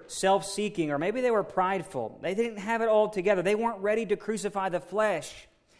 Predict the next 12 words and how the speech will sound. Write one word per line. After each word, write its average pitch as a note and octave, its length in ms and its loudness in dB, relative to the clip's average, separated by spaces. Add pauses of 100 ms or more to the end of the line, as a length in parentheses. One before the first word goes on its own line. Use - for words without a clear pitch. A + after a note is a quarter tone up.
(200)
And F#3 120 -2
so G3+ 180 6
when G3 240 0
things B3+ 300 0
come A3+ 240 -2
into G#3+ 240 -4
your G3 160 2
life, F3+ 260 4 (300)
will A#3+ 200 6
you B3 200 -2
be A3 160 -2
ready? D#3+ 380 2